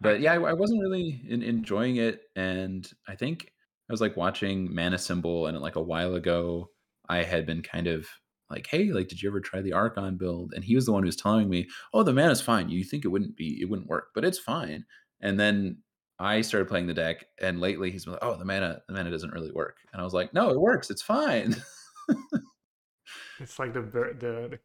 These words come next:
Speaker 2: the bell curve or something. I don't know. Yeah,
Speaker 1: Right.
Speaker 2: I, I can relate. I, I think it's always been one of my biggest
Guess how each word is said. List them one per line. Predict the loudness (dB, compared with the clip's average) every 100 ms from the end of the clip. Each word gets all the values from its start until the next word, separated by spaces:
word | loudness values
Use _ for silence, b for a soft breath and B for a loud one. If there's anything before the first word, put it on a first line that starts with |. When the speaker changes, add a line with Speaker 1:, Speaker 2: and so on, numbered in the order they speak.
| _ _
Speaker 2:
the | -14
bell | -12 -8 -8
curve | -10 -8 -6 -6 -8
or | -12
something. | -16 _ _ -20 -20 -20
I | -20
don't | -20 -20
know. | -20 -14 0
Yeah, | 6
Speaker 1:
Right. | 8 6 4
Speaker 2:
I, | -2 0 0
I |
can | 0 -2
relate. | -2 -2 -2 -2 2
I, | 2 2 -2 -10
I | -6
think | -4
it's | -4 -6
always | -8 -8
been | -10
one | -10 -8
of |
my | -8 -8
biggest | -8 -8 -8 -8 -10 -16